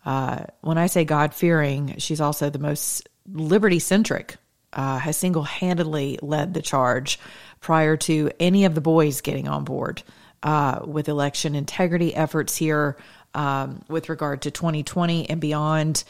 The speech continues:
here in the state of Georgia, uh, calling for, leading,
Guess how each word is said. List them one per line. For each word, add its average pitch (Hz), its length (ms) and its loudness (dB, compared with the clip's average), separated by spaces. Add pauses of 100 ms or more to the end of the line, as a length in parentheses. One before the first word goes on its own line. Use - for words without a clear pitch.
(140)
here 175 160 2
in 156 80 2
the 156 80 0
state 147 260 2
of 147 80 -2
Georgia, 165 560 4 (360)
uh, 143 180 0
calling 151 500 0
for, - 280 0
leading, 165 720 4